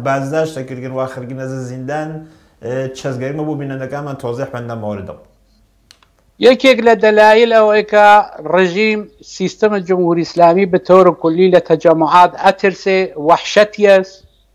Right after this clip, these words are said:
Speaker 2: و بخصوص لە تەشەکلە لە تەبەقەی کرێکاری بێ نەهایەت وەحشەت زەدەست، بەد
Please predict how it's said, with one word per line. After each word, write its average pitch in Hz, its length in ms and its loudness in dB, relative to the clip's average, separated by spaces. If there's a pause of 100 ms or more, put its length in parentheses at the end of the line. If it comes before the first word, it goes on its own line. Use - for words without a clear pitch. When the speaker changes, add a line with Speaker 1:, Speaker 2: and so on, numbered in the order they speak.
(380)
Speaker 2:
و - 20 0 (360)
بخصوص 208 460 -4 (100)
لە 175 140 0
تەشەکلە 175 540 -4
لە 185 60 0 (100)
تەبەقەی 175 460 2
کرێکاری 170 640 4 (720)
بێ 202 140 6 (100)
نەهایەت 190 420 6
وەحشەت 190 460 0
زەدەست، 185 440 2 (600)
بەد 202 180 4